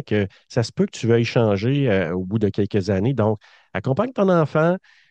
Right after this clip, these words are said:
dans ce qu'il veut faire dans une certaine période de sa vie, puis après ça, tu as raison, quand il va être adulte, puis il y aura d'autres choix à faire, peut-être qu'il va décider de prendre, euh, un autre chemin,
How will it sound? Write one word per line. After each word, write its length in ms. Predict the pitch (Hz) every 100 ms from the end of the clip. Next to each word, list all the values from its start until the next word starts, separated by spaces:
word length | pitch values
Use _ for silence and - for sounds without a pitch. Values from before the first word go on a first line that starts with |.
| _
dans 260 | 113 127 175
ce 80 | -
qu'il 180 | - 131
veut 140 | 131
faire 460 | 117 123 127 143 131
dans 160 | 117
une 160 | 101 110
certaine 420 | - 104 - 139
période 380 | - 117 120 127
de 120 | 120
sa 220 | 104 107
vie, 140 | 95 175
puis 80 | 156
après 200 | 113 110
ça, 120 | 170
tu 100 | 156
as 60 | 110
raison, 360 | 107 92 131
quand 80 | 143
il 140 | 120 110
va 120 | 113
être 100 | 117
adulte, 420 | 101 101 117 147
puis 120 | -
il 20 | 95
y 40 |
aura 160 | 92 104
d'autres 240 | 107 98
choix 240 | - 113
à 60 | 95
faire, 320 | 104 110 143 143 - _
peut-être 240 | - 117 113
qu'il 340 | 107 98 95
va 160 | 92 101
décider 360 | 98 - 110
de 40 | 143
prendre, 460 | - 117 127 117
euh, 260 | 101 95 87 -
un 140 | 104
autre 200 | 110 110
chemin, 380 | - 95 98